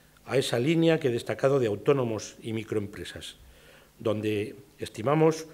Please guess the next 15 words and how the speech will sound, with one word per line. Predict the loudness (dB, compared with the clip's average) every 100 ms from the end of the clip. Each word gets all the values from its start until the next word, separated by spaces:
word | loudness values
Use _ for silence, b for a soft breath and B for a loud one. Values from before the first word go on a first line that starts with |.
| B B B B
podremos | -4 0 2 2 0 -2 -12 -12
alcanzar | -8 -4 0 4 4 4
cuatrocientas | -2 -2 0 0 2 -2 -2 -10
operaciones | -6 -4 0 4 4 2 -2 B B B B B
por | 0
un | 2
importe | 2 0 0 2
global | 2 2 0 -4 -16 b b b
de | -4 -4
dieciséis | -4 -8 -8 -4 0 0 -2 -10 -14 -20 -14
millones | -10 -6 -6 -6 -10
de | -14
euros. | -14 -16 -20 -20 _ _ _ _ b b b b b b b b b
Finalizo, | -4 0 0 6 10 12 12 8 -6 -10
eh, | -8 -8